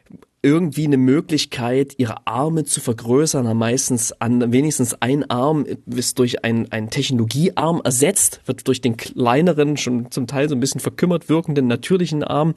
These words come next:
gesteuert und, äh, dieser riesengroße mechanische Arm, der dann irgendwie an denen dran ist, mit denen verschmolzen, verbaut ist,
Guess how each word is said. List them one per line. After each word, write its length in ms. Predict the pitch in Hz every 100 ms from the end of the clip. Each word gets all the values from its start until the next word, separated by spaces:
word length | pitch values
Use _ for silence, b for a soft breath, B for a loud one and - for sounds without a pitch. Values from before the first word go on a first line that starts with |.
| B -
gesteuert 640 | 131 - - 135 202 220 B B B B -
und, 320 | 139 139 139
äh, 180 | - 131
dieser 360 | 123 127 127 117
riesengroße 540 | 131 151 123 127 120
mechanische 540 | 110 107 127 139 127 -
Arm, 220 | 120 120
der 100 | 113
dann 140 | 113
irgendwie 320 | 113 113 117
an 120 | 117 117
denen 220 | 113 113
dran 260 | 107 123
ist, 140 | 135 123
mit 80 | 117
denen 140 | 117
verschmolzen, 720 | 113 - - 117 143 - 123
verbaut 500 | 117 113 - 139 139
ist, 260 | 120 135